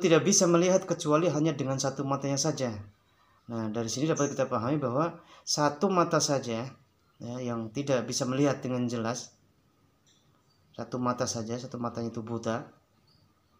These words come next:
tidak bisa melihat, itu sudah tidak sah, terlebih lagi kalau kedua-duanya, ya, dua matanya tersebut tidak bisa melihat, maka jelas hal itu, eh, cacat seperti itu tidak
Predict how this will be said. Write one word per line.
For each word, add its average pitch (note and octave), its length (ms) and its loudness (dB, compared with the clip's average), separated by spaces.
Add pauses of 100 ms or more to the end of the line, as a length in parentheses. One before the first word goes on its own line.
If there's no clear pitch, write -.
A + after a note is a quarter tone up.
(240)
tidak A#2 160 -8
bisa A#2 160 -6
melihat, A2+ 340 -2 (1040)
itu C3+ 160 -2
sudah D#3 320 2
tidak C3+ 220 2
sah, C#3 260 0 (560)
terlebih D3+ 480 2
lagi C#3 320 2
kalau D3 400 2 (320)
kedua-duanya, B2 800 0
ya, G#2+ 160 -12
dua A2+ 160 -2
matanya A#2+ 420 -2
tersebut C3 300 -8
tidak B2+ 200 -6
bisa B2 120 -4
melihat, A2 280 -6
maka C#3 360 -6 (400)
jelas B2 480 0
hal A2+ 160 -8
itu, D3 320 -4 (560)
eh, A2 320 -8 (680)
cacat B2+ 280 -2
seperti A2+ 400 -6
itu D3+ 160 -4
tidak B2 320 -6